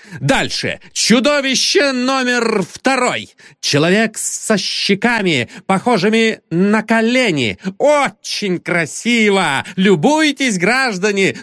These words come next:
труппа уродов проездом. А вы? Как вы вошли в эту дверь? Вы не запутались ушами?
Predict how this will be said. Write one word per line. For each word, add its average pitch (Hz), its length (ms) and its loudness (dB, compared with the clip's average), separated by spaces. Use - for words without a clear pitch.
труппа 285 800 0
уродов 262 720 0
проездом. 247 1120 -2
А 247 160 0
вы? 202 400 -2
Как 285 300 2
вы 294 320 4
вошли 294 440 2
в 294 60 2
эту 302 220 2
дверь? 285 560 2
Вы 226 320 6
не 254 140 6
запутались 302 720 0
ушами? 170 720 0